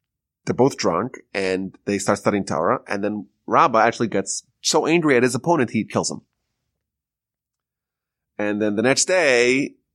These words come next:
he wakes up from his stupor and he finds out what happened, so he starts praying, and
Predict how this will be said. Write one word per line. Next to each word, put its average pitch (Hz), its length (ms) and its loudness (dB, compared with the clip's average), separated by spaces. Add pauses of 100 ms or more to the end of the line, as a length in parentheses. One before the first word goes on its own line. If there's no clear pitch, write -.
(140)
he 113 160 -4
wakes 117 260 2
up 120 100 0
from 110 200 0
his 104 420 -2
stupor 117 640 -2
and 104 160 -8
he 104 100 -10
finds 110 260 -2
out 113 60 -2
what 127 100 0
happened, 120 520 -2
so 107 120 -4
he 101 60 -4
starts 101 240 -4
praying, 123 500 -2 (920)
and 98 580 -2